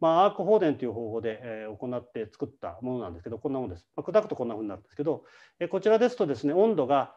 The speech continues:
えーと、六十七度Cで、さっきは百、百九十度Cで熱を吸収したのが六十七度まで下がってくる。そうすると、水の沸点よりも下の熱をですね、この材料吸収できますと。で、それを維持したまま、放熱しないまま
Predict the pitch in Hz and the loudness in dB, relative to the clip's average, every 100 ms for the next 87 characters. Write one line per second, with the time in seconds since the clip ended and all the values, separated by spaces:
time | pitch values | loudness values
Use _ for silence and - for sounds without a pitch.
0 | _ - 139 127 135 151 175 196 226 220 | _ -6 -4 -2 4 4 4 2 4 4
1 | 220 220 220 - 175 - - 190 180 - | 4 4 2 2 -2 -4 -6 -6 -4 -2
2 | 135 - 185 190 - 151 151 202 240 240 | -2 0 0 -2 -4 -4 -4 -2 0 2
3 | 233 226 233 151 131 139 - 127 - 113 | 2 0 2 2 2 0 0 -2 -4 -8
4 | 123 113 104 131 185 196 208 220 156 110 | -6 -6 -4 -4 -4 -2 -2 0 -2 -4
5 | 104 98 - 92 - 196 208 214 220 - | -8 -14 -16 -14 -6 -4 -4 0 0 0
6 | - _ 165 185 233 240 226 262 - 214 | -20 _ 0 2 2 2 2 -2 4 6
7 | 160 123 107 98 _ - 151 151 151 _ | 6 4 -2 -10 _ -2 0 2 -2 _
8 | - 143 147 156 95 110 127 - - 156 | 0 2 4 0 0 -10 -12 -12 -4 -2
9 | 143 143 131 127 113 117 110 107 - _ | 2 2 0 -6 -6 -10 -10 -12 -16 _
10 | _ - 208 214 214 226 196 - - 190 | _ -4 2 6 10 10 8 2 -6 -4
11 | 151 - 131 113 98 160 156 156 156 147 | -4 -2 -4 -4 0 4 4 4 2 2
12 | 139 143 165 | 2 0 -2